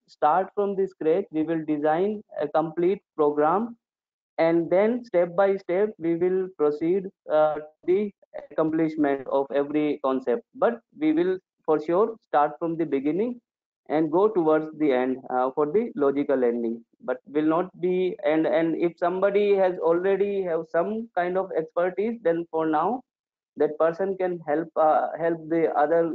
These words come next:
uh, members, uh, as this is a free program. And, and trust me, if somebody shares his knowledge, his or her knowledge, that will, uh, empower his, uh, skills, right? So that's, uh,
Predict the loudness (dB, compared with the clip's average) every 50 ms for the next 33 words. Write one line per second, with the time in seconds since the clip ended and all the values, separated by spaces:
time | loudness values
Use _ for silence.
0 | -2 0 2 2 4 4 2 2 2 0 0 0 2 2 0 0 -2 -4 -6 -2
1 | 0 0 0 -2 -2 0 0 0 0 -2 -4 -4 -4 -2 -2 -2 0 0 0 0
2 | 2 0 0 0 2 0 2 2 2 2 2 0 -2 -2 -2 -4 -2 -2 -2 0
3 | -2 -2 -2 -4 -6 -4 0 2 2 2 2 0 -4 -2 0 0 -2 -2 -6 _
4 | _ _ _ _ _ _ _ -6 -6 -6 -2 -2 0 0 2 2 2 2 0 0
5 | 2 2 2 2 2 0 -4 -4 -4 -4 -4 -4 -4 -4 -2 0 0 0 -2 -2
6 | -4 -4 -2 0 0 0 2 2 2 2 2 0 0 0 -2 -2 -4 -6 _ -8
7 | -2 -2 -2 -2 -2 -4 -4 -4 -2 -4 -4 -4 -2 -2 -2 -2 -2 -2 -2 -2
8 | 0 2 2 2 4 2 2 2 0 -2 -4 -8 _ -4 0 2 2 2 0 0
9 | -6 _ _ -2 0 0 -2 -8 _ _ _ _ _ _ _ _ _ _ -4 -4
10 | -4 -4 -4 -10 _ _ _ _ _ _ _ _ _ _ _ _ _ _ _ _
11 | _ _ _ _ 0 4 4 6 6 6 4 2 -2 -8 -12 -14 -14 -14 _ _
12 | _ _ 2 4 4 2 0 -8 -4 0 2 2 2 2 2 0 0 0